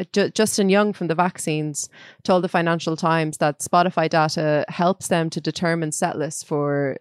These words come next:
for their tour shows, uh, based on what songs are popular in different parts of the world and different cities. So a set list for one city might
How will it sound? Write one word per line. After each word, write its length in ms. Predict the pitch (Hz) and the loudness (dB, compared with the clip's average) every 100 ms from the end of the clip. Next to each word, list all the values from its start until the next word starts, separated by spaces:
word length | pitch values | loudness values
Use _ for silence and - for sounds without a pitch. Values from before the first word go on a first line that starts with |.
| - | -14
for 320 | - 165 151 | -4 0 0
their 160 | 143 147 | 0 -4
tour 240 | - 226 | 0 0
shows, 520 | 220 143 135 143 - - | 0 -2 -2 -2 -6 -2
uh, 220 | 147 143 | 0 0
based 280 | 147 170 - | 0 -2 -2
on 120 | 151 | -2
what 280 | 151 - - | -2 -2 -6
songs 560 | - 170 190 160 135 - | 0 0 0 -4 -8 -2
are 260 | 151 147 | 0 0
popular 460 | - 170 - 151 135 | -2 -6 -4 -6 -6
in 60 | |
different 280 | 139 156 147 | -8 -10 -6
parts 200 | 147 143 | -6 -6
of 60 | 147 | -6
the 60 | |
world 220 | 143 165 143 | -2 -2 -2
and 80 | 131 | -8
different 260 | 151 131 | -8 -10
cities. 380 | 139 170 151 139 | -6 -4 -4 -6
So 180 | - 143 | -4 -4
a 80 | 147 | -2
set 220 | 185 - | -6 -6
list 160 | 156 - | -8 -6
for 100 | 151 | -6
one 140 | 151 | -6
city 240 | 156 147 | -6 -6
might 160 | 147 | -6